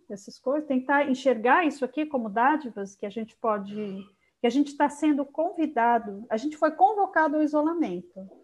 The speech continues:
Agora a gente tá sendo convidado a usar essas dádivas a nosso favor, essas cinco dádivas aqui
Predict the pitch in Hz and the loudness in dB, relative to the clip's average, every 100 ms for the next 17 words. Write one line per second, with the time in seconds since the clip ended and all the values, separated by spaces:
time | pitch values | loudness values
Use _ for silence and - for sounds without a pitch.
0 | _ _ - 196 214 254 294 302 302 - | _ _ -8 -2 4 4 6 4 2 0
1 | 277 302 285 294 330 349 - 226 269 320 | -4 0 0 0 0 0 0 4 4 2
2 | 247 190 226 247 262 247 254 339 349 330 | -2 -2 2 2 2 4 4 4 0 -4
3 | 254 247 262 262 277 285 269 277 - 311 | 2 2 2 -2 -4 -2 -4 -6 -8 -8
4 | 294 214 185 185 226 - 349 370 254 202 | -6 -4 -4 -6 -10 -10 -12 -8 -4 -2
5 | 190 196 196 196 _ 233 | -4 -10 -14 -16 _ -20